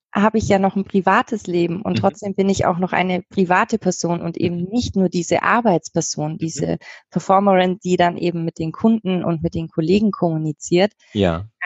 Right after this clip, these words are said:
Speaker 1: ähm, sondern es gibt auch mich selber ganz allein.
Speaker 2: Ja.
Speaker 1: Und, ähm, da ist es dann einfach wichtig. Und das können wirklich Kleinigkeiten sein, auf die man sich da tagtäglich berufen kann. Also
Speaker 2: Ja.
Speaker 1: klar, wie gesagt,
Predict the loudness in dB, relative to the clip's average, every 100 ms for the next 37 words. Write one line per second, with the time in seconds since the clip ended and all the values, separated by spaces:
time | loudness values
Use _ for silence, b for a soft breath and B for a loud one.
0 | -8 -6 -4 -2 -2 -2 -4 -2 0 2
1 | 2 0 -4 -4 2 4 4 0 2 0
2 | 0 0 2 0 0 -6 -10 B 0 2
3 | 0 -8 -18 -16 -6 0 2 2 0 -4
4 | -8 -12 _ _ _ _ _ 2 2 2
5 | -4 -6 -6 -4 -4 -4 -6 -4 -2 -2
6 | -2 -4 -4 -2 2 2 4 2 0 -2
7 | 2 2 2 -2 0 -2 -4 -8 -4 -2
8 | -4 -8 -14 _ -6 -6 -4 -4 -2 -2
9 | -4 -2 -2 0 -2 0 -2 -2 -2 0
10 | 2 0 0 -2 -2 -4 -6 B B -2
11 | 0 0 -2 -6 -6 -6 -2 0 2 0
12 | 0